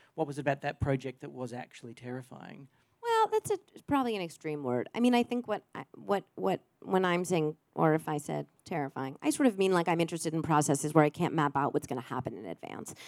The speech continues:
Speaker 2: Like, I'm interested in, in a degree of unknown inside of a process or inside a production that keeps me sort of agitated,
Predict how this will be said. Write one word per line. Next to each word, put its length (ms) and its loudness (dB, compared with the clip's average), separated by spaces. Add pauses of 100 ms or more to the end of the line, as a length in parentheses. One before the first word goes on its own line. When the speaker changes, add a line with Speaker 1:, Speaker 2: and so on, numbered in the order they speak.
(120)
Speaker 2:
Like, 220 4
I'm 160 6
interested 440 6
in, 200 4
in 220 2
a 60 6
degree 320 12
of 120 10
unknown 720 6
inside 340 2
of 80 4
a 60 10
process 460 4
or 80 2
inside 260 2
a 40 0
production 420 2
that 180 -4
keeps 300 -6
me 260 -4 (220)
sort 140 2
of 120 0
agitated, 600 0